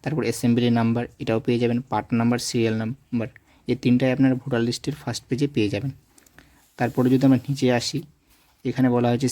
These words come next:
সিগনেচার লেফট থাম্ব। আপনারা এখানে সিগনেচার করতে পারেন বা সিগনেচার করতে যদি না সমস্যা হয় তো আপনারা এখানে থাম্ব বা টিপ দিয়েও এখানে ব-, বসাতে পারেন,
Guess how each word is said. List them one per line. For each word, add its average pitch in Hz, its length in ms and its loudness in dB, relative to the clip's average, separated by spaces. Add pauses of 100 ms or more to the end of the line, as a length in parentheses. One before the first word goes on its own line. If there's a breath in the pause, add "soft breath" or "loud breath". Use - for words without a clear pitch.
সিগনেচার 123 480 2 (200)
লেফট 156 280 -2
থাম্ব। 110 180 -8 (540 soft breath)
আপনারা 131 400 4 (140)
এখানে 127 280 0
সিগনেচার 120 440 0
করতে 127 240 -2
পারেন 131 180 2 (100)
বা 120 140 -6
সিগনেচার 120 380 2
করতে 131 200 -4
যদি 127 180 4
না 120 40 0 (140)
সমস্যা 120 400 -2
হয় 127 180 -2
তো 127 120 -4
আপনারা 120 300 0
এখানে 123 240 2 (760 soft breath)
থাম্ব 117 240 0 (220)
বা 117 80 2 (120)
টিপ 123 220 -2
দিয়েও 135 220 6
এখানে 127 200 0 (300)
ব-, 117 180 -6
বসাতে 117 300 -6
পারেন, 107 140 -6